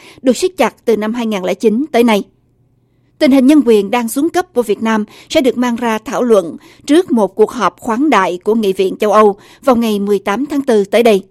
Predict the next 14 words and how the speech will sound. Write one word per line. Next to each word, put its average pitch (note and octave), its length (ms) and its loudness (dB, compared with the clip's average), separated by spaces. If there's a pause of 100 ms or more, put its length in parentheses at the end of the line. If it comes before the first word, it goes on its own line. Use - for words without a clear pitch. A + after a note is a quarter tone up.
(760)
Đứng F#4 180 0
đầu A#3+ 140 2
nghị G#3 180 0
trình G#3 260 0 (200)
là B3+ 140 2
vấn D4 180 0
đề G#3+ 220 0
tự G3+ 260 -2
do A#3 120 -4
ngôn A3 220 -4
luận F#3+ 320 0
tại F#3+ 200 -2
Việt G3+ 220 -8
Nam. G#3 180 0